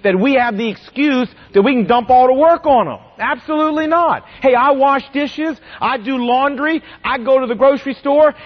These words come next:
and I've even done the Ms. Doubtfire thing with the vacuum cleaner a couple times myself.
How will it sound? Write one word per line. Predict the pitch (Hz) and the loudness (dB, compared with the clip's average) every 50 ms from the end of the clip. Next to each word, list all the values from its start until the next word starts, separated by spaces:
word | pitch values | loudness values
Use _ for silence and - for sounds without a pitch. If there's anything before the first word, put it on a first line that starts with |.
| - | -6
and | - 202 226 | -2 -2 0
I've | 247 285 294 269 | 0 0 -2 -2
even | 294 285 247 262 247 | -4 -4 -4 -4 0
done | 233 277 277 269 | 2 2 2 2
the | 254 | 2
Ms. | 240 247 277 254 214 196 | 0 0 0 -2 -2 0
Doubtfire | 277 277 285 294 285 - - 247 254 247 254 - | 0 2 2 0 0 0 0 0 2 2 0 -2
thing | - 269 269 262 | -4 -4 -4 -2
with | 254 247 | -2 -2
the | 220 247 | -2 -2
vacuum | 202 285 302 311 - - 254 233 202 180 | -2 -2 -4 -4 -6 -8 -6 -6 -6 -6
cleaner | - 214 226 220 208 202 | -4 -2 0 0 2 0
a | 185 | 0
couple | - 214 214 208 - 196 180 | 0 0 -2 -2 -2 -6 -6
times | - 226 233 220 220 190 | -2 -2 0 0 0 0
myself. | 190 220 220 220 202 - 277 277 277 247 240 247 | 0 0 -2 -2 -2 -2 0 2 2 2 2 0